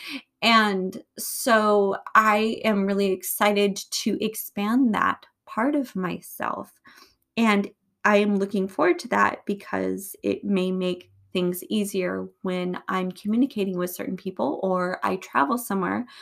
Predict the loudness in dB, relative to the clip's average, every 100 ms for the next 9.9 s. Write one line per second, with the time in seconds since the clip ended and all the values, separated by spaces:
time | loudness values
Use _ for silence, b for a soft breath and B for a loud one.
0 | B B 2 4 2 -4 -6 -4 -4 -6
1 | -20 -14 -4 0 0 -2 -6 -10 -4 -4
2 | -4 -2 -2 -2 -6 -4 -4 -8 -8 -6
3 | -6 -4 -4 -4 -8 -10 -6 -8 -8 -12
4 | B B B -4 -4 0 2 4 2 0
5 | -8 -12 -14 -6 -6 -6 -10 -10 -8 -8
6 | -8 -6 -6 -8 -8 -8 -8 -10 -10 -10
7 | -8 -8 -8 -8 -6 -6 -8 -10 -8 -6
8 | -8 -12 B B B B B _ 4 6
9 | 6 6 4 2 0 -2 0 -2 -6